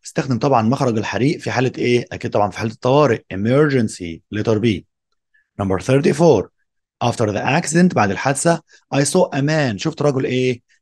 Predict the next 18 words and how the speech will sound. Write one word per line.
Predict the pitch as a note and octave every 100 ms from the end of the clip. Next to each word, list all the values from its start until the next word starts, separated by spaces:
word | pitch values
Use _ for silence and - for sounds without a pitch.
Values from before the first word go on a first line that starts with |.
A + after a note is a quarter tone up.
| -
Bleeding. | G2+ B2 D3+ E3+ F3 F3 E3+ E3+ C#3 C3+ A2 G2 G2
بينزف. | A2 B2+ E3 C#3 F#2+ -
تمام. | - F2 A#2 C3+ F#2 D2+ _ _ _ _ _ _ _ -
Number | F2+ F2
thirty-five. | - C3 B2 C#3 E3 A#2 F2 _ _ _ _ - D#3+
Your | F#3+
heart | E3 E3+ F3 -
and | C#3 C#3+
lungs | D#3 D#3 G2+ F2+
are | C3+ C3+
in | - D3 C#3+
your. | D#3+ A#2+ F2 - _ _ -
يقول | D#3
لك | -
القلب | C3+ B2+ - D3 C#3 G2+
والرئتين | G#2+ B2 C#3 - D#3 F3+
موجودين | C#3+ A#2+ A#2+ C#3
فين؟ | B2+ C3 C3 B2